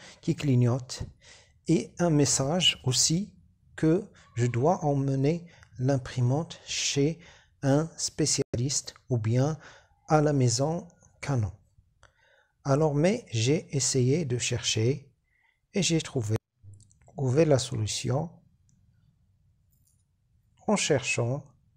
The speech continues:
à ce grave problème dans lequel vous pouvez jeter cette imprimante parce que,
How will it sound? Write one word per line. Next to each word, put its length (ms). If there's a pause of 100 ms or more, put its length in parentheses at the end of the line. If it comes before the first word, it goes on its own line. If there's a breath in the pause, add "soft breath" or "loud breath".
(520)
à 60
ce 380 (600)
grave 320
problème 560 (1900)
dans 100
lequel 460
vous 160
pouvez 680
jeter 420
cette 280
imprimante 520 (200)
parce 240
que, 340